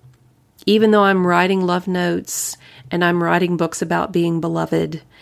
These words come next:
and I totally believe it, and I totally, to my core, get it,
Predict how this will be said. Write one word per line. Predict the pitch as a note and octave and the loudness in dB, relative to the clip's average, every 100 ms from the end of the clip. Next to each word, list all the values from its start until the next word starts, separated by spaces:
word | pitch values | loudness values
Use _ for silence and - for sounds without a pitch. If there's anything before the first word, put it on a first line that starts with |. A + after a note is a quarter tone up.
| - - - | -20 -20 -10
and | F3+ F3+ | -4 -2
I | F#3 | -2
totally | - - - G#3 G#3 A3 A3 | -6 -14 -8 0 2 4 4
believe | G#3 G#3 G#3 G3+ | 2 2 2 2
it, | G3+ G3+ - | 2 -2 -4
and | F3 F3 | -6 -4
I | F3+ | -4
totally, | - - - - - G3 G3 F3+ E3 D#3+ D#3+ D3+ - - - - | -6 -12 -16 -8 0 0 0 -2 -2 0 -2 -4 -12 -20 -16 -8
to | G3+ | -4
my | F#3 F3+ | -4 -4
core, | - - - G#3 F#3 E3 D#3+ D#3+ C#3 - - _ E3+ | -8 -14 -4 0 2 2 2 -2 -8 -20 -20 _ -8
get | D#3 E3 - | -4 -2 -2
it, | - - - | -4 -8 -16